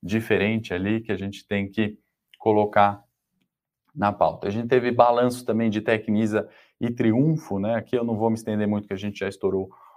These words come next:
o tempo, mas tem o Eu Com Isso, onde a gente já fez análise detalhada ali, um resumo pra você, pode receber isso no seu e-mail, tá bom? Não esquece de inscrever-se.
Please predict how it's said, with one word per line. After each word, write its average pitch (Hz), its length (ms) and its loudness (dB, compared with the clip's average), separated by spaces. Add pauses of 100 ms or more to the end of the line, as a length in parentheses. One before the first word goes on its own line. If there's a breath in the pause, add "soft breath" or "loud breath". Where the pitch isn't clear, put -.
(240 loud breath)
o 110 100 -4
tempo, 123 380 0
mas 104 180 -4
tem 135 140 -2
o 127 100 0
Eu 110 160 0
Com 107 120 -4
Isso, 110 260 -6
onde 104 120 -8
a 101 40 -6
gente 101 180 -6
já 101 120 -8
fez 110 300 -4
análise 95 460 -6
detalhada 90 580 0
ali, 92 140 -4
um 95 60 -6
resumo 92 420 -6
pra 95 140 0
você, 92 440 -4 (400)
pode 95 220 -2
receber 98 380 -2
isso 98 220 -6
no 101 140 -2
seu 101 240 -4
e-mail, 95 360 -2
tá 82 100 -14
bom? 90 180 -8
Não 87 140 -8
esquece - 440 -12
de 95 200 -8 (580 soft breath)
inscrever-se. 110 1120 0